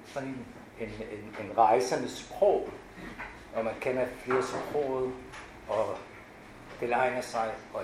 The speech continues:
lærer et nyt sprog, og hvordan de påvirker vores sindet,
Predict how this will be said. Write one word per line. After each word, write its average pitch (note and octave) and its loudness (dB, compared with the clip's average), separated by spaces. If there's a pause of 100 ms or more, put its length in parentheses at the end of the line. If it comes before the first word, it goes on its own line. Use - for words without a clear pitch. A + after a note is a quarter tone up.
(140)
lærer A#2+ 0 (640)
et B2+ -4
nyt B2 -6
sprog, A2+ -2 (160)
og A2 -8
hvordan A2 -4 (520)
de A2+ -4
påvirker A#2+ 2
vores A2 -2 (360)
sindet, C3 0